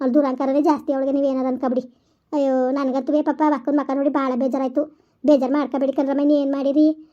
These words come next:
ಅಯ್ಯೋ, ತಾಯಿ ಸಾಪು, ನಾಯಿ ಸಾಪು ಅಂತ ತೊಟ್ಬಿಡ್ತದೆ ಕಣಮ್ಮ. ಅದು ಬೇರೆ ಹೆದ್ರಿಕೆ ನನ್ಗೆ, ಅದು ಬೇರೆ ಹೆದ್ರಿಕೆ. ನಾವ್ ಅಷ್ಟೊಂದು ಹೇಳಿದ್ರು ಕೇಳಕ್ಕಿಲ್ವಲ್ಲ.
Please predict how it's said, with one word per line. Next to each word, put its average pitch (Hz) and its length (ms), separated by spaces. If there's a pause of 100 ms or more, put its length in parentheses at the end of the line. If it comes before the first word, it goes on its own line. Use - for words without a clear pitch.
(160)
ಅಯ್ಯೋ, 311 120
ತಾಯಿ 302 240
ಸಾಪು, 302 260
ನಾಯಿ 294 200
ಸಾಪು 294 240
ಅಂತ 285 120
ತೊಟ್ಬಿಡ್ತದೆ 302 520
ಕಣಮ್ಮ. 294 220 (120)
ಅದು 254 120
ಬೇರೆ 277 160
ಹೆದ್ರಿಕೆ 269 300
ನನ್ಗೆ, 285 400 (600)
ಅದು 320 200
ಬೇರೆ 294 180
ಹೆದ್ರಿಕೆ. 294 460 (360)
ನಾವ್ 320 300
ಅಷ್ಟೊಂದು 311 320
ಹೇಳಿದ್ರು 294 240
ಕೇಳಕ್ಕಿಲ್ವಲ್ಲ. 285 500